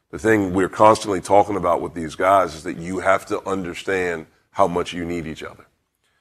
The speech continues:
And you need each other at their best. Each of you guys are different, but every one of you guys has a strength. And it's about playing to your strength, not listening to outside voices. That's one of the biggest things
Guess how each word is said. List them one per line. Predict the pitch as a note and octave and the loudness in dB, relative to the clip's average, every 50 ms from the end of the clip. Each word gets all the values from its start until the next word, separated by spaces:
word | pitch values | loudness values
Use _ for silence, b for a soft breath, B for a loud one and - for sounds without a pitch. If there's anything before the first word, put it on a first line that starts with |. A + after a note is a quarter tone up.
| _ _ _ _ - | _ _ _ _ -10
And | - F2 E2 | -8 -6 -6
you | E2+ F2 | -6 -6
need | F2+ G2 G#2 G2+ | -4 -2 -2 0
each | G2+ F#2+ E2 - | -2 -2 -2 0
other | G#2 G2 F#2 E2+ F2 E2+ E2+ E2 - - _ - | 0 2 2 2 0 0 -2 -2 -4 -8 _ -4
at | - G2 - - | -4 -4 -2 -2
their | F#2 F2 E2 | -4 -4 -2
best. | D2 D#2 G2+ F#2+ E2+ D#2+ - - - - _ _ _ _ _ _ _ _ _ | 2 4 4 4 4 2 -4 -12 -14 -16 _ _ _ _ _ _ _ _ _
Each | - A2 A2+ - - | -2 0 0 2 2
of | C3 A#2+ G2+ | 2 2 4
you | G#2+ A#2 G#2+ | 2 4 6
guys | F2+ A2 G2+ G2+ G2+ G2 - | 8 8 8 8 8 6 2
are | F#2 E2+ | -4 -2
different, | D2+ G#2 G#2+ - - D2 - - - _ _ _ _ _ _ _ _ _ _ _ _ _ _ | 2 2 2 2 0 -6 -14 -14 -18 _ _ _ _ _ _ _ _ _ _ _ _ _ _
but | - G#2+ G2 - - | -6 -6 -4 0 2
every | A2 A2 G2 G#2 G2+ | 4 6 6 6 4
one | F#2+ G2+ G#2+ G#2+ | 6 6 4 4
of | G#2 F#2 | 4 2
you | F#2+ G2 F#2+ | 0 -2 -2
guys | F2+ F#2+ F2+ F2+ F2 - | 0 2 2 2 0 0
has | G2+ F2+ E2+ D#2 | -2 -2 -2 -2
a | D#2 D#2 | -4 -8
strength. | - - - G2+ F#2+ E2+ D#2 - - _ _ - | -12 -8 -4 -4 -4 -4 -4 -10 -16 _ _ -12
And | G2+ E2+ | -10 -10
it's | F2 D#2+ - | -10 -10 -10
about | F2+ D2 F2+ F2+ F2 E2+ D#2+ - - - _ | -4 0 2 2 2 2 0 -4 -12 -20 _
playing | _ _ G#2 G#2 G#2 G#2+ G#2+ G#2 G#2 G2+ | _ _ -2 0 2 2 2 2 0 -2
to | - - G2 | -4 -4 -4
your | F2+ F2 F#2 E2+ | -2 -2 -4 -4
strength, | - - - - G#2 G2+ G2+ G2+ F#2+ - - _ _ _ _ _ _ _ _ _ _ | -4 -8 -6 -2 0 0 0 0 -2 -6 -14 _ _ _ _ _ _ _ _ _ _
not | - F2 F#2 G2 A2 A#2+ - G#2 | -6 2 6 6 6 6 6 4
listening | G#2 A2 A#2+ A#2 - - A#2 A2+ A2 G#2 | 4 6 6 6 4 4 4 2 2 2
to | G#2+ A2+ F2 | 2 2 4
outside | G2 G2 G#2 G2 - A2 G2+ F#2+ F2+ E2 | 4 4 4 4 4 4 4 4 4 2
voices. | E2+ F#2+ G2 F#2+ F2+ - - E2 D2 | 0 0 0 0 0 -2 -8 -8 -2
That's | - G2 F#2+ - - | 0 0 0 2 2
one | G2+ G#2 G2 | 2 2 2
of | F#2 E2 | 2 -2
the | F2+ | -4
biggest | E2 D2 C2 C#2+ D2+ - - G#2 C3 B2 - - - | -6 -6 -10 0 4 6 6 6 6 4 2 0 0
things | B2 A#2 A2+ G#2+ G2 F2+ F2 E2+ E2 - - | 2 4 4 4 2 0 -4 -8 -10 -12 -16